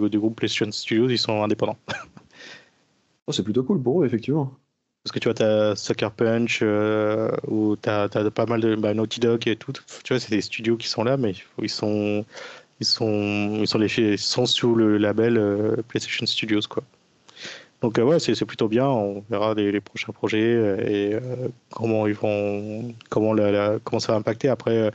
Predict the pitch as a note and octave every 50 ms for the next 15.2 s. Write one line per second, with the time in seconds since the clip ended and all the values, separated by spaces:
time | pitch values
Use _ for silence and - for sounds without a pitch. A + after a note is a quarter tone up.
0 | - - - - - _ _ - A#2 A2+ G#2+ G#2+ G#2+ G2 - - A#2+ A#2+ B2 A#2
1 | A2 G#2+ - - A2+ G#2+ A2 A2 G#2 G#2+ G#2+ G#2+ G#2+ G#2 - - - A#2 A#2 A2+
2 | G#2+ G2+ - A2 A2 G#2+ - G#2+ G2+ G2+ G2+ G2+ G2+ A2 A#2+ G#2 G2+ - - -
3 | - A2+ A2 G#2+ - G#2 G2 G2 G2 - - - A2+ A2+ A2+ A2+ A2 G#2 G#2 G#2
4 | G2+ G2+ - - - - - - _ _ - A#2 G#2+ G#2 A2 G2 - - - -
5 | A2 - - A#2 A2 A2 A2 A2 G#2+ G2+ G2 - - G#2 G2 G2 G2 G2 G2+ G#2+
6 | G#2 G#2+ G2+ G2 - - A2 A2 A2 G#2+ G#2 G2 - - G2+ - - - A2+ A2
7 | A2 G#2+ G#2+ G#2 G2+ G2+ G2+ G2+ A2 C3 - - A#2+ A2 G#2+ G#2 G#2 G2+ G2+ G2
8 | G2 G#2 A2 - - - - - - - - - - - - - _ _ - A2
9 | G#2 G#2 G2+ G2 G2+ A2 A2+ G#2 A2+ A2+ A#2+ A#2 A2+ A#2+ A#2+ B2 A#2+ A2+ G#2+ G#2
10 | G2+ G2+ G2+ G2+ G2+ G2+ G2+ G2+ G#2 G#2 - - - G#2+ G#2+ G#2 - - - A#2+
11 | A2+ A2+ A2+ A2+ A2+ A2+ G#2+ G#2 G2+ G2 G2+ - A#2 - - A#2 G#2+ A2 G#2+ G#2+
12 | G#2 G#2 A2+ A2 - - G#2 B2 - _ _ _ - - - A2 G#2+ G#2+ G#2+ G#2+
13 | A2 G#2+ G#2+ G#2 G#2+ G#2 G#2 - - - G#2 - - - A#2 G#2+ G#2 G2+ G2+ F#2+
14 | G2 - - G#2+ - - G2+ G2 - - A2+ G#2 G#2 A2 A2+ G#2 G2 G2+ G2+ G#2
15 | G#2+ A2+ G#2 G2+